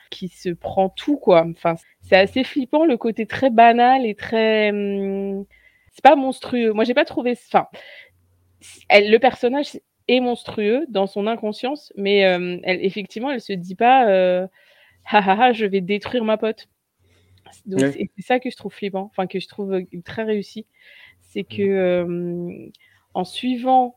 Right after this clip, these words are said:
Speaker 1: en arrivant à nous faire suivre son raisonnement, on s-, on, on est vraiment dans un truc où on se dit, « Oh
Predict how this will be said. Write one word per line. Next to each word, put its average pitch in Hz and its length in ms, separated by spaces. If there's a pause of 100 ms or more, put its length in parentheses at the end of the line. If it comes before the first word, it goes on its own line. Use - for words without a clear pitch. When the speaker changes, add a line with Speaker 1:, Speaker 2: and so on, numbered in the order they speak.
Speaker 1:
en 196 120
arrivant 233 380
à 220 60
nous 208 120
faire 196 200
suivre - 220
son 214 160
raisonnement, 202 720 (800)
on 190 100
s-, 180 220
on, 185 160
on 185 220
est 180 100
vraiment 220 300
dans 220 180
un 190 80
truc 254 240
où 214 60
on 196 80
se 180 80
dit, « 180 180
Oh 233 100